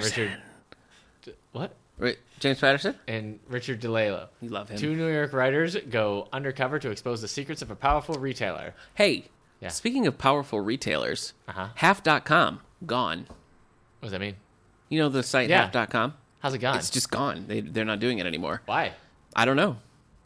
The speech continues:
Speaker 1: If you put in half dot com, you just go to eBay. I always liked half dot com. I did a lot of ordering for this library through half dot com. I like their prices. And what I don't like is a monopoly, so take that, Amazon.
Speaker 2: Yeah.
Speaker 1: Amazon is like the Disney of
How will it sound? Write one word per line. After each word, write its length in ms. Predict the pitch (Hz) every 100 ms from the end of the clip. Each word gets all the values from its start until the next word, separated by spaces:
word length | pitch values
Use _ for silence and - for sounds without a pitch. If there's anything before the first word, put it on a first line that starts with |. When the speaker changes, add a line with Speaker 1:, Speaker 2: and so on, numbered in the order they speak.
| 127
Speaker 1:
If 80 |
you 80 | 123
put 140 | 117 147
in 60 | 127
half 200 | 127 -
dot 180 | 120 104
com, 200 | 127 127
you 40 |
just 160 | 107 107
go 120 | 110
to 60 | 107
eBay. 400 | 117 104 85 - _ _ - - _ - _ - - - -
I 140 | - 254
always 200 | 143 117
liked 220 | 160 196
half 200 | 110 101
dot 180 | - 104
com. 180 | 107 104
I 60 |
did 100 | 180
a 40 | 110
lot 160 | 104
of 80 | 104
ordering 340 | 107 120 107 87
for 120 | 92
this 120 | -
library 360 | 98 123 55 -
through 160 | -
half 180 | 107 -
dot 180 | 60 55
com. 280 | - 53 - _ -
I 60 | -
like 160 | 113 107
their 100 | 110
prices. 440 | 113 101 - - - -
And 80 | 113
what 120 | 110
I 40 | 110
don't 240 | 120 127
like 220 | 160 185
is 100 | 120
a 20 | 120
monopoly, 480 | 101 101 107 -
so 160 | 71 -
take 220 | - 127
that, 180 | 110 113
Amazon. 460 | 58 52 60 82 - - _ _ - - - _ _ _ _ _ _ _
Speaker 2:
Yeah. 300 | 135 156 113 - -
Speaker 1:
Amazon 300 | 160 151 127
is 120 | 110
like 160 | 107
the 100 | 95
Disney 420 | 98 104 101 87 80
of 320 | 95 101